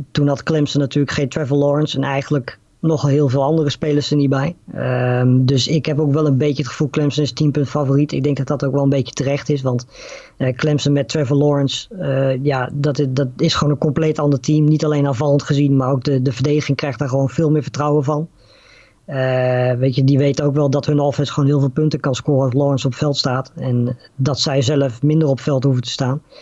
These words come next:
En dat is alleen maar in het voordeel natuurlijk van, van die defense. Dus ik, ik, ik denk dat Clemson wat dat betreft, eh, wel favoriet is. Eh, als Clemson verliest, eh, dat weten ze zelf ook. Voor Clemson staat er ook veel meer op het spel. Naast natuurlijk die, die championship.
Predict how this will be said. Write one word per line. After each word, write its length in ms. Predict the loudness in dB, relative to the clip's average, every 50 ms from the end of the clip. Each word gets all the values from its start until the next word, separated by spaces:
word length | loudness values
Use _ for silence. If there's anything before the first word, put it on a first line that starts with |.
| -20 -20 -20 -20 -20 -20 -20 -20 _ -4
En 120 | -2 0
dat 120 | 0 0
is 100 | 0 0
alleen 220 | 0 0 2 2 2
maar 80 | 2
in 60 | 2 2
het 100 | 0 0
voordeel 280 | 0 2 2 4 2
natuurlijk 380 | 2 2 0 2 2 2 2 0
van, 280 | 0 0 0 0 0
van 140 | 0 2 2
die 100 | 2 4
defense. 420 | 4 4 2 2 0 -2 -2 0 0
Dus 180 | 0 0 0
ik, 140 | -2 -4 -4 -4
ik, 240 | -4 -2 -2 -2 0
ik 160 | 0 0 2
denk 180 | 0 0 0
dat 140 | -2 -2 -2
Clemson 440 | 0 0 0 0 0 0 0 2 2
wat 120 | 2 2
dat 120 | 0 0 -2
betreft, 480 | -2 -2 0 0 0 -2 -2 -6 -10
eh, 480 | -8 -6 -4 -4 -2 -2 -2 -2 -2 -2 0 2
wel 240 | 2 2 2 2
favoriet 480 | 0 0 -2 -2 0 2 2 2 2 2
is. 260 | 0 0 -2 -4 -8 _ _ -20 -20 -20 -20 -20 -20 -20 -20 -20 _ _ _
Eh, 340 | -4 -2 -2 0 0 0 0
als 140 | -2 -2
Clemson 320 | 0 0 0 0 2 0 0
verliest, 440 | 0 2 2 4 4 2 0 -2 -6
eh, 380 | -8 -10 -10 -8 -4 -2 -2
dat 160 | 0 0 0
weten 240 | 0 0 0 0 0
ze 60 | 0
zelf 280 | 0 0 0 0 0 0
ook. 140 | 0 -2 -2
Voor 120 | -4 -4
Clemson 280 | -2 -2 -2 -2 -2 -4
staat 180 | -4 -4 -2
er 60 | -2 -2
ook 100 | -2 -2
veel 180 | 0 0 2
meer 120 | 2 2 2
op 100 | 0 0
het 100 | -2 -4
spel. 360 | -4 -2 0 2 2 0 -2 -2
Naast 340 | -4 -2 -2 -2 -4 -6
natuurlijk 300 | -4 -2 0 0 2 2
die, 180 | 2 2 4 4
die 200 | 4 2 2 0 0
championship. 540 | -2 -2 -2 0 -2 -2 -2 -2 -2 -2